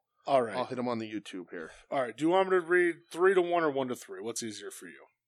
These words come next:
Speaker 2: Uh, start with the first one.
Speaker 1: Okay, so the number one ranked is Akira Hokuto versus Bull Nakano from January fourth, nineteen ninety-one, from All Japan Women's Pro Wrestling.
Speaker 2: Okay, right here.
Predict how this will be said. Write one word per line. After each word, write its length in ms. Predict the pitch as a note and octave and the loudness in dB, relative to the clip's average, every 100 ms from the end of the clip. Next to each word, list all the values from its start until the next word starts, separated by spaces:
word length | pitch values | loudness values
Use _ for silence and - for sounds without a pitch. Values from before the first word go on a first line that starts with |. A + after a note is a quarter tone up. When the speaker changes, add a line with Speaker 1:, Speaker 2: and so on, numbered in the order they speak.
| - | -6
Speaker 2:
Uh, 220 | A#2 A2+ | -2 -2
start 240 | A2+ D#3+ D#3+ | -2 -2 -2
with 100 | C3+ | -2
the 40 | |
first 340 | - G#2 - - | -6 -6 -8 -12
one. 140 | D#2+ - | -10 4
Speaker 1:
Okay, 300 | D3+ - A2 - | 4 4 -6 -6
so 260 | - C#3+ | -2 0
the 160 | C3+ D#3 | -2 -2
number 260 | G#3+ G#3+ | 0 4
one 200 | F#3+ F3 D3 | 4 4 2
ranked 520 | C#3 C3 B2 - - _ _ _ _ _ _ _ | 2 0 -4 -14 -16 _ _ _ _ _ _ _
is 400 | C#3 B2 B2 A2+ - | -6 -4 -4 -6 -8
Akira 400 | - - F#3+ E3+ | -4 2 4 6
Hokuto 840 | E3+ D#3 D3 E3 D3 C#3+ C#3 B2+ | 4 2 0 2 2 2 0 -4
versus 640 | A#2+ C3 B2+ C3 B2 A#2 A2 | -4 -2 -2 -2 -4 -8 -8
Bull 240 | A#2+ C#3+ | 0 0
Nakano 480 | C#3+ - C3 B2 A#2+ | 0 -4 -4 -2 -6
from 220 | A#2 A2+ | -10 -8
January 440 | C3 C3+ C3+ C3 B2 | -6 -6 -4 -4 -4
fourth, 300 | C3 A#2+ B2+ | -6 -8 -8
nineteen 320 | A#2 - A#2 | -12 -12 -14
ninety-one, 500 | A2 G#2+ A2 G#2+ G#2+ - - _ | -12 -10 -10 -12 -14 -20 -20 _
from 160 | B2+ C#3+ | -6 6
All 180 | D3 C#3+ | 6 6
Japan 400 | C#3 D3 C3 B2 | 2 -2 -2 -2
Women's 300 | A#2 A2+ - | -6 -10 -10
Pro 180 | A#2 | -8
Wrestling. 400 | G2+ E2+ - - - | -8 -6 -6 -4 -4
Speaker 2:
Okay, 380 | A2+ - E2+ D#2 - | -4 -4 -12 -12 -6
right 240 | C3 C#3 | -2 -2
here. 360 | B2 A#2 A2 | -2 -2 -4